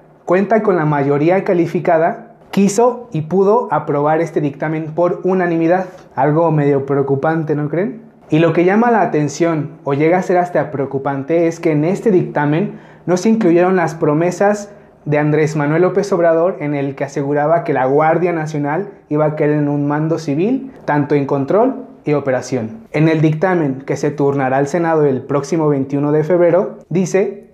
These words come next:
que el, la Guardia Nacional quedará bajo control de la Secretaría de la Defensa Nacional, tanto en operación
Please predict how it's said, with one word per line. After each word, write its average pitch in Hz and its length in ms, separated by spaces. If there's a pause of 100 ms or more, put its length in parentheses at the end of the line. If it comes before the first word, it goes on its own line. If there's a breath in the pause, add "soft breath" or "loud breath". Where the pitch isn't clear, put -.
que 160 160
el, 156 300
la 160 100
Guardia 202 280
Nacional 175 440
quedará 160 320
bajo 160 380
control 160 500
de 185 60
la 165 100
Secretaría 143 600
de 160 80
la 151 100
Defensa 147 480
Nacional, 160 800 (140)
tanto 147 320
en 147 80
operación 147 960